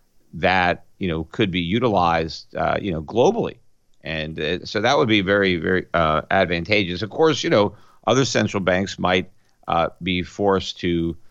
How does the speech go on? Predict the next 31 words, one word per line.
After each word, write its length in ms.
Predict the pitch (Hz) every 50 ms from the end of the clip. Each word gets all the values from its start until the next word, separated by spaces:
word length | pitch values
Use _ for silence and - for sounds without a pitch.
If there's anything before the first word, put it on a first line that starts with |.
| _ _ _ -
compete, 560 | - 92 85 - - 123 151 170 139 - - _ _ _ _ _ _ _ - - _ _ _ _ _ _ _ _
or 260 | - 95 98 92 - - - -
obviously 500 | - 120 156 156 147 131 - - 123 110
they 140 | 98 98 98
may 260 | 98 104 104 104 104
try 400 | 95 - - 104 95 98 98 95
to 360 | 95 - - 98 92 90 85
pass 400 | 82 - - 101 101 98 95 -
laws 380 | 87 90 101 110 113 107 98 -
to 100 | - 85
prevent 460 | - - 90 76 90 98 110 104 -
people 340 | - 101 98 82 90 87 87
from 220 | - 92 87 82
utilizing 580 | 80 104 120 123 113 92 80 80 78 78 85 82
that 200 | 82 80 78 -
currency, 540 | - 98 110 120 123 - - - 50 50 - _ - - - _ _ _ _ _ _ _ -
but 300 | 110 104 104 95 - -
they 120 | 120 113
wouldn't 320 | 117 127 156 156 120 110
really 240 | 110 113 110 107 101
be 140 | 90 95 98
able 180 | 98 92 92 90
to 160 | 95 85 -
enforce, 760 | 85 82 - - - 113 120 117 113 110 - - - - - _ _ - - - - _ _ _ _ _ _ _ _
uh, 140 | - 85 82
those 280 | 82 92 101 98 87 -
laws 260 | 104 101 101 95 87
against 380 | 95 90 95 92 90 87 - -
the 60 | 85
Chinese 380 | - - 92 90 82 78 78
government, 560 | - - 95 107 113 117 107 76 - - -